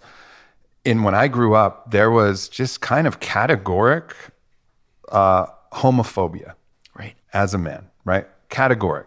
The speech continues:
Speaker 1: It was just universal. Terms of denigration involved homosexual epithets, right? And this was just the culture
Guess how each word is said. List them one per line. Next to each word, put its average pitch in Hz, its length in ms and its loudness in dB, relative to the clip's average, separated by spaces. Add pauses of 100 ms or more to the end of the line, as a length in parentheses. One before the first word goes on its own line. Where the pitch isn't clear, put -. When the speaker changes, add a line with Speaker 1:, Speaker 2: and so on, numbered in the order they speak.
Speaker 1:
It 104 100 -2
was 101 160 -2
just 107 300 -4 (300)
universal. 95 800 2 (160)
Terms 156 280 2
of 120 100 -2
denigration 98 760 0 (280)
involved 98 600 2
homosexual 98 880 -2
epithets, - 680 -6
right? 98 300 -2
And 104 160 0
this 135 160 -2
was 147 140 -2
just - 320 -4
the 131 60 0
culture - 680 -4